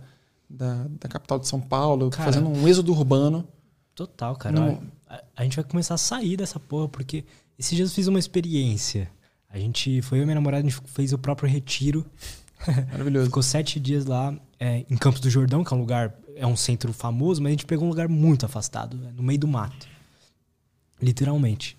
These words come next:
Speaker 2: E ficou só a gente lá. E foi bizarro voltar pra cá. Foi bizarro. Eu me senti muito peixe fora d'água.
Speaker 1: Sim.
Speaker 2: Só que aqui a gente acostuma, né? Tipo, agora eu tô acostumado. Só que os primeiros dois dias, você fica, "Mano, como assim?" Qualquer barulho,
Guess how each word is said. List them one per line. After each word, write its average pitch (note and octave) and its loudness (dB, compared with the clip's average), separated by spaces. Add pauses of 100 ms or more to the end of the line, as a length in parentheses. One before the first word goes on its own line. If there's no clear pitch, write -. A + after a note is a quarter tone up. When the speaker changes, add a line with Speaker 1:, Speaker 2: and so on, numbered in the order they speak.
(140)
Speaker 2:
E - -16
ficou - -6
só D#3+ -4
a E3+ -4
gente D#3+ -4
lá. C#3+ -8 (640)
E A#2 -6 (100)
foi - -2
bizarro C3 4
voltar - -4
pra G2+ -8
cá. - -14
Foi A2+ -6
bizarro. A2 -2
Eu A#2+ -2
me B2 2
senti C3 0
muito C#3 0
peixe B2+ -2
fora A#2 -6
d'água. G#2+ -8 (180)
Speaker 1:
Sim. D3 -14
Speaker 2:
Só - -8
que D3+ -2
aqui E3 2
a E3 8
gente E3+ 2
acostuma, F3 -2
né? B2+ 0 (100)
Tipo, - -10
agora A#2 0
eu A#2+ -2
tô - -6
acostumado. E3+ -8 (260)
Só A#2+ -10
que - -14
os - -16
primeiros C3 2
dois C#3 2
dias, C3 -2 (340)
você C3 -12
fica, - -4
"Mano, D3 0
como C3+ -2
assim?" C3 0 (140)
Qualquer C#3 2
barulho, D3 2